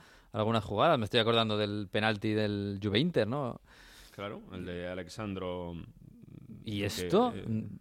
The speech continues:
Speaker 1: no sé, se sale totalmente de, de lo que hemos visto todo el año.
Speaker 2: Es, es inc-, eh, yo no, no, la verdad que no lo entiendo. Y, y, y más escuchando a Viñato, que es el, eh, director deportivo del, em, del Torino,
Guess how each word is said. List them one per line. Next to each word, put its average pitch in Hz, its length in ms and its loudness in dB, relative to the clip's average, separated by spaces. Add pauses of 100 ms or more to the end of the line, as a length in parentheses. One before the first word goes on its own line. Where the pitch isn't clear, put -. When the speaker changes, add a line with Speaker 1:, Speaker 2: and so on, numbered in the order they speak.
(160)
Speaker 1:
no 101 120 -4
sé, 175 320 -4
se 110 120 -2
sale 156 340 8
totalmente 147 680 6
de, 117 160 6
de 110 100 0
lo 110 80 4
que 107 60 0
hemos 107 180 4
visto 104 240 -2
todo 104 160 0
el 98 60 4
año. 95 200 -4 (1120)
Speaker 2:
Es, 127 180 0
es 131 200 -2
inc-, 120 200 2
eh, 110 380 -2 (180)
yo 120 240 0
no, 110 320 2
no, 110 240 2
la 104 420 -2
verdad 110 220 2
que 120 60 -2
no 120 80 -4
lo 107 80 -4
entiendo. 95 560 0
Y, 110 180 -4
y, 113 320 -2
y 117 40 2
más 131 420 0
escuchando 123 960 2 (100)
a 117 100 0
Viñato, 123 680 0
que 135 100 -4
es - 120 -4
el, 113 320 4
eh, 101 920 2
director 110 680 2
deportivo 117 640 0
del, 113 420 2
em, 110 460 -2
del 123 380 0
Torino, 131 480 6